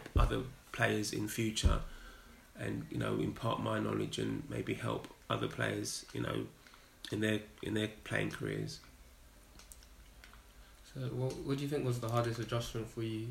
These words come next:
Speaker 2: from playing to becoming a coach?
Speaker 1: I think that I, I, it's a bit of a strange, it was a, it was a positive and negative, because what happened was, um, I was thinking about starting my coaching badges. I think I did my level one. My,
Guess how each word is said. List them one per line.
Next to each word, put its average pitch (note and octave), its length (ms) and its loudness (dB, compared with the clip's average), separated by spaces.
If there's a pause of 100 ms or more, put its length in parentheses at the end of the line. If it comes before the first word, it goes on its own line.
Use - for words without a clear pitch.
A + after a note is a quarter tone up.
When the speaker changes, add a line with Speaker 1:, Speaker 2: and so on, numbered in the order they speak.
Speaker 2:
from A2 180 -2
playing G#2+ 400 -4 (540)
to A2 300 -2
becoming A2 340 0
a G#2+ 40 -2
coach? A2 280 -2 (500)
Speaker 1:
I - 80 0
think - 400 6
that - 160 0
I, - 60 0 (220)
I, - 100 0 (240)
it's - 280 6
a C3 40 4
bit D3+ 160 10
of C3 60 6
a - 20 4
strange, B2 380 10
it - 20 6
was A#2+ 100 6
a, B2 80 6
it B2 60 6
was B2 100 6
a B2 60 6
positive C3 380 6
and A#2+ 100 8
negative, A#2 360 4
because - 300 2 (140)
what C3 160 6
happened B2 340 4
was, A2+ 240 2 (580)
um, A2 600 4 (760)
I G2+ 140 2
was A#2 300 4 (320)
thinking B2+ 280 6
about - 300 6 (400)
starting - 400 4
my A2 80 4
coaching A2 400 4
badges. G#2 300 2
I - 20 2
think A#2 160 4
I A2 60 4
did G#2+ 120 4
my G#2+ 120 6
level G#2 260 4
one. G#1 460 4
My, G1+ 80 -2